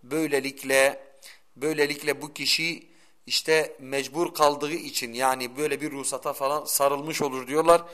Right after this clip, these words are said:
Dediğim gibi yine de biz buna itibar etmiyoruz. Bu doğru bir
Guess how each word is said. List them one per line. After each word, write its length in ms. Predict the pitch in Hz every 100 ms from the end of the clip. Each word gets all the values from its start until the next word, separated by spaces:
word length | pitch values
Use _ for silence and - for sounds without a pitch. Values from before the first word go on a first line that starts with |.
| - - - - -
Dediğim 420 | 160 160 175 151
gibi 400 | 135 147 156 - - - _ _ -
yine 400 | 135 165 147 147
de 180 | 131
biz 260 | 131 151 117
buna 240 | 131 131
itibar 680 | 120 147 139 - 123 139 135 -
etmiyoruz. 600 | 143 - 127 127 123 117
Bu 120 | 127
doğru 340 | 127 131 127
bir 100 | 123